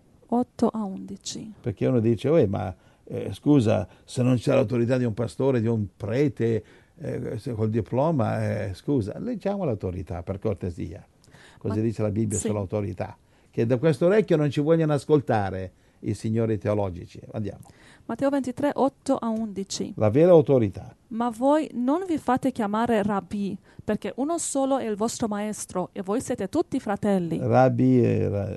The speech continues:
Speaker 2: rabbino vuol dire insegnante.
Speaker 1: Non chiamate nessuno sulla terra vostro padre, perché uno solo è il vostro padre, quello che è nei cieli."
Speaker 2: Poi si svegliano la mattina e dici, "Io sono il papa di tutto il mondo." E chi te l'ha detto a te che sei il papa di tutto il mondo?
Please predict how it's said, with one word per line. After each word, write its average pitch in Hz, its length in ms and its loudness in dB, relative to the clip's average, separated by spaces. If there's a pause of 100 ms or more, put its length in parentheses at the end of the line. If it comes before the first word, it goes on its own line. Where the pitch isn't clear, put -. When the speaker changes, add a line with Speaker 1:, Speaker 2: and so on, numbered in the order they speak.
Speaker 2:
rabbino 110 520 0
vuol 104 160 0
dire 104 180 0
insegnante. 95 1040 -8 (140)
Speaker 1:
Non 254 220 0
chiamate 269 420 -2
nessuno 262 480 0
sulla 233 280 0
terra 254 340 0
vostro 214 320 -2
padre, 190 600 -2
perché 214 320 -4
uno 294 200 0
solo 247 420 4
è - 60 -6
il 208 140 -4
vostro 202 320 -2
padre, 208 540 -4
quello 277 320 0
che 233 180 -6
è - 20 -4
nei 190 160 -4
cieli." 180 240 -6
Speaker 2:
Poi 120 180 0
si 113 100 -2
svegliano 156 420 4
la 156 100 4
mattina 160 440 2
e 113 40 0
dici, 113 260 0
"Io 170 80 4
sono 143 200 2
il 123 80 2
papa 160 320 2
di 135 140 2
tutto 131 240 -2
il 139 80 2
mondo." 117 240 0
E 147 40 0
chi 160 120 -2
te 170 100 -6
l'ha 165 100 2
detto 101 300 -2
a 90 40 -6
te 95 140 -8
che 92 100 -10
sei 98 160 -10
il 92 40 -16
papa 92 200 -8
di 87 60 -8
tutto 95 180 -14
il 98 80 -12
mondo? 107 320 -18